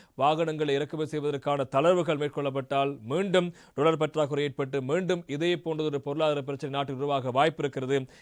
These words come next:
எனவே அந்த நிலைமை தோற்றுவிக்க கூடாது என்பதற்காகத்தான் நாங்கள் இவ்வாறு மேலதிகமாக வரியை வாகனங்களுக்கு நாங்கள் அறிவித்திருக்கின்றோம். எனவே கட்டம் கட்டமாக இந்த வாகனங்களினுடைய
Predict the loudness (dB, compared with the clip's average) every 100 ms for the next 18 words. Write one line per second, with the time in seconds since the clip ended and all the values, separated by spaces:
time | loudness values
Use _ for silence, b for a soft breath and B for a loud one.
0 | B -4 0 0 0 -4 -4 -4 -2 -2
1 | -2 -4 -4 -4 -4 -4 0 2 2 0
2 | -2 -2 -4 -4 -4 -2 0 0 -2 b
3 | b 0 2 2 2 0 0 0 0 -2
4 | -2 0 0 0 0 0 -2 -4 -4 -4
5 | -2 0 -2 -4 -6 -6 -6 -6 -6 -4
6 | -4 -2 -2 -2 -2 0 -2 -4 b b
7 | -4 -2 0 0 0 -4 -4 -2 -2 0
8 | -2